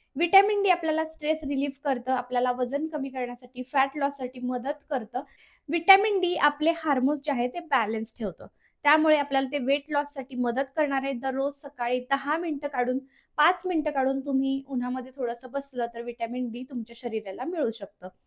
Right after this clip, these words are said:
याच बरोबर पाणी, पाणी तर तुम्हाला माहीतच आहे आपल्या शरीरामध्ये किती मोठा रोल प्ले करतं.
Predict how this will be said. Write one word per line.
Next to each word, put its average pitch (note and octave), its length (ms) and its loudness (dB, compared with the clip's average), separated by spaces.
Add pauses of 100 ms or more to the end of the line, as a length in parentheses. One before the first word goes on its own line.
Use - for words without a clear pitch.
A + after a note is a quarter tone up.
(460)
याच C#4+ 720 2
बरोबर B3+ 460 4
पाणी, A3 580 -2 (580)
पाणी D#4 240 4
तर D#4+ 160 2
तुम्हाला D#4 280 2
माहीतच D4 500 2
आहे C4+ 240 0
आपल्या B3+ 320 -4
शरीरामध्ये C4+ 540 -2
किती D4+ 340 -4
मोठा D4 600 2
रोल D#4 240 4
प्ले B3 220 -2
करतं. G#3+ 420 -6